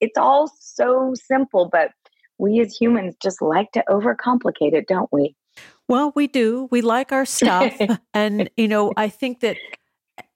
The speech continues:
Speaker 2: as we build our lives, the stuff that we collect almost is like a validation of our being, you know, in some way, right? Every book that we
Speaker 1: Oh.
Speaker 2: buy, every piece of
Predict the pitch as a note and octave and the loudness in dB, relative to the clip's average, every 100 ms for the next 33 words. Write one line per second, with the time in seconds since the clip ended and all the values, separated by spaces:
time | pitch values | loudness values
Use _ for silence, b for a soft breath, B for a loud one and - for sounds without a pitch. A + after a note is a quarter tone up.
0 | _ _ - G#3+ G#3+ F#3 F#3 G3 G#3+ F#3+ | _ _ -4 0 0 -2 -6 -2 -2 -2
1 | - G3 G3+ G#3 G3+ G3+ F3+ F3 F3 A3 | 0 2 2 2 2 2 0 -2 0 0
2 | C4+ A3+ F3 E3+ F3+ - - F3 - - | 2 0 0 -4 -8 -14 -4 -2 -2 -2
3 | G3+ G3+ - G3+ F#3 F#3+ _ - F3+ F3 | -2 -4 -6 -4 0 -2 _ -4 0 0
4 | D#4+ - - b b b b _ A3+ A#3+ | -4 -12 -20 b b b b _ -2 0
5 | A#3+ B3 - G#3+ G3+ G3 G3 - F3+ F3+ | 0 -2 -2 -4 -2 -2 0 0 0 0
6 | F3 F#3 F#3 F3 F3+ - F3+ D#3+ E3 D#3 | 0 0 0 0 0 0 -4 -2 -2 -2
7 | E3 D#3 C#3 E3+ E3 F#2+ - _ _ _ | -2 -2 -4 -6 -6 -8 -12 _ _ _
8 | _ E3+ E3 D#3+ F3 - E3+ - F#3 D3+ | _ -2 0 0 -2 -2 -4 0 0 -2
9 | D3 C3 F3 E3 F3 G3 F#3 G#3 A3+ A3 | -2 -4 -2 0 0 -2 -2 -2 0 -4
10 | F3+ G3 - G3+ F3 E3+ E3 D#3+ D3+ C#3+ | -2 -2 2 2 4 2 0 0 0 -2
11 | F#3+ G#3+ - A3 - | -2 -4 -4 -6 -4